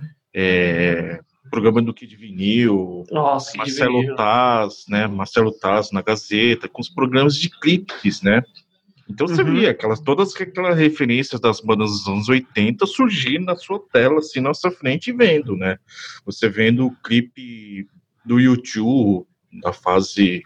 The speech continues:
Speaker 1: no começo deles. É, claro, aí vem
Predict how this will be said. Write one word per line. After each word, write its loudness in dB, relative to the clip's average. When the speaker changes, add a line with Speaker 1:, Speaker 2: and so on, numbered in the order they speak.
Speaker 1:
no -2
começo -4
deles. 0
É, -2
claro, 0
aí -6
vem 0